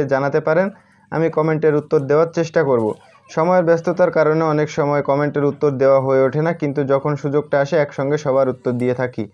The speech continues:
তো কেউ মনে কষ্ট নেবেন না প্লিজ, অবশ্যই আপনাদের কমেন্টের উত্তর আমি দিয়ে দিব।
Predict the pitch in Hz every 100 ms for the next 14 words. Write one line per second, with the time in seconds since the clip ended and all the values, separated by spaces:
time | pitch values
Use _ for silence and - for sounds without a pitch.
0 | _ _ _ - 156 175 170 170 170 160
1 | 160 165 160 165 170 175 160 160 160 -
2 | - - - 143 156 156 170 156 151 156
3 | - 143 143 143 147 - 139 139 175 -
4 | _ _ _ 139 156 147 127